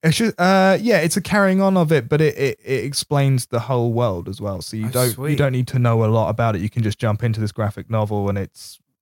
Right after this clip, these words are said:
Speaker 1: it's got great illustrations. It's got a great story.
Speaker 2: Oh, I'm
Speaker 1: It's
Speaker 2: definitely
Speaker 1: kind
Speaker 2: gonna
Speaker 1: of
Speaker 2: jump into
Speaker 1: like
Speaker 2: that.
Speaker 1: a, kind of like a crime noir thing
Speaker 2: Ooh.
Speaker 1: with crazy fish people and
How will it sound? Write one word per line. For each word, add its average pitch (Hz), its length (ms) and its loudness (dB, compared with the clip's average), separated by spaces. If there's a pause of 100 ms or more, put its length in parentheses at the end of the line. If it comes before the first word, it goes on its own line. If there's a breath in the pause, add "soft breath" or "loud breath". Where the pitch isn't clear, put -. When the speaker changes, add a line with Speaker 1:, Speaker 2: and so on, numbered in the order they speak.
(120)
Speaker 1:
it's - 120 -14
got 101 180 -8
great 107 240 -2
illustrations. 123 600 -2
It's 104 100 -4
got 104 120 -4
a 98 40 -4
great 104 260 -4
story. 123 480 2
Speaker 2:
Oh, 117 240 4
I'm 113 240 0
Speaker 1:
It's 104 80 -8 (220)
Speaker 2:
definitely 107 160 -2
Speaker 1:
kind 131 200 0
Speaker 2:
gonna 127 40 2
Speaker 1:
of 120 60 0
Speaker 2:
jump 113 100 -2
into 120 40 2
Speaker 1:
like 113 280 2
Speaker 2:
that. 110 220 -2
Speaker 1:
a, 104 500 0
kind 127 140 -2
of 110 60 0
like 104 160 -2
a 101 60 -8
crime 113 380 -2
noir 117 400 2
thing 120 840 2
Speaker 2:
Ooh. 117 600 -8 (240)
Speaker 1:
with 113 360 0
crazy 104 720 0
fish - 340 -2
people 110 680 0
and 104 340 -8